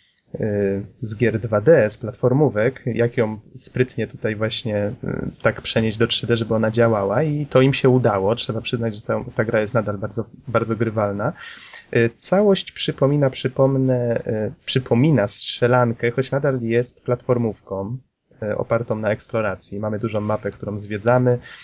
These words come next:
zdobywamy różne umiejętności, jest mnóstwo backtrackingu, bo musimy wracać do miejsc, w których już byliśmy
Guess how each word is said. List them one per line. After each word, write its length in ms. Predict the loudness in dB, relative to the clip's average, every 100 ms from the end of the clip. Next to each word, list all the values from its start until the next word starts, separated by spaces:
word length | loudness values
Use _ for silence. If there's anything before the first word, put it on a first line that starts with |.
| -20 -12
zdobywamy 480 | -4 0 2 4 4
różne 280 | 2 0 0
umiejętności, 760 | 0 0 0 0 0 -2 -4 -2
jest 180 | 0
mnóstwo 300 | 0 0 -2
backtrackingu, 840 | -2 -2 -4 -8 -6 -2 -2 -2 -4
bo 100 | -2
musimy 360 | -4 -4 -4 0
wracać 380 | 0 0 -2
do 100 | -2
miejsc, 200 | -2 -2
w 20 | -4
których 200 | -6 -6
już 120 | -4
byliśmy 600 | -2 0 -2 -2 0